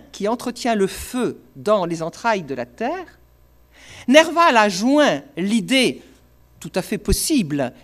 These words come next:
qu'il y a eu une coulée des reins, et les reins est, est, comment dire, chauffé à blanc, hein, quand on le coule, euh, pour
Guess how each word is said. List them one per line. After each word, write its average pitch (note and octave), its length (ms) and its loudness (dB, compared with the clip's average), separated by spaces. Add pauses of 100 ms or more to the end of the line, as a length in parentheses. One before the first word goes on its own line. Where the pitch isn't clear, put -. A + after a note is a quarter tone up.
(100)
qu'il G3+ 600 0
y G3 80 0
a A#3 80 6
eu D4 60 2
une G#3+ 180 2
coulée C4+ 320 0
des G#3 120 2
reins, G#3 220 0
et C#3 120 -2
les B2+ 80 -6
reins G3+ 240 0
est, B2 340 -4 (340)
est, A2+ 440 -8
comment B2 140 -10
dire, A#2+ 140 -10
chauffé - 280 -6
à F3 60 2
blanc, C#4+ 300 0 (220)
hein, E3+ 140 -6 (100)
quand D#3 260 -6
on C#3+ 60 -6
le C#3+ 100 -4
coule, F#4+ 440 -4 (440)
euh, F3+ 420 2 (460)
pour D4 460 4